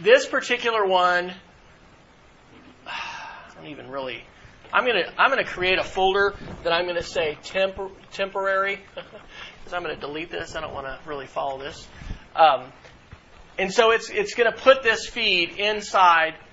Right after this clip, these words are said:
this temporary folder. Now, <sighs> one of the reasons why I really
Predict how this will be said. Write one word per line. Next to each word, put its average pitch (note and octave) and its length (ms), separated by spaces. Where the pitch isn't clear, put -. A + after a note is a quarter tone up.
this E3 180
temporary E3+ 400
folder. D3 440
Now, E3 340
<sighs> - 40
one A3+ 280
of C#4+ 100
the A#3+ 120
reasons A3+ 480
why E3+ 540
I E3 120
really G#3 640